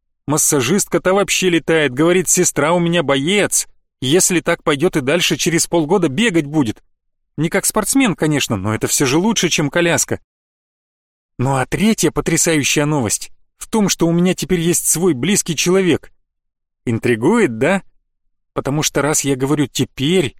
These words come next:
значит, раньше его не было. То есть это не Нина.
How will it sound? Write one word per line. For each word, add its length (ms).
значит, 440
раньше 360
его 180
не 240
было. 260
То 120
есть 240
это 200
не 160
Нина. 540